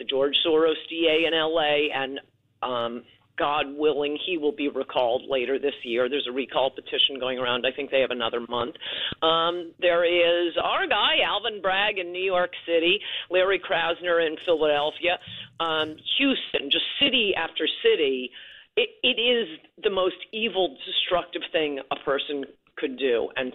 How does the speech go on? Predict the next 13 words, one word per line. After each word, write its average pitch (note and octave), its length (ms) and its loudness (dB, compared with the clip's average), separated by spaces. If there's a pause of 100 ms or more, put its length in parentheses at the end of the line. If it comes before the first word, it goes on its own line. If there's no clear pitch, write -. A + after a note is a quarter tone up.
so, C3+ 220 2
of D3 140 -2
course, G#3+ 240 0 (100)
this B2 160 -8
is A#2+ 100 -18
what C3+ 200 0
George C#3 240 0 (120)
Soros D3 360 2
has C#3 220 -2
done. A#2+ 260 -4 (320)
He's C#3 220 -8
gone D3 240 0
around C#3+ 460 0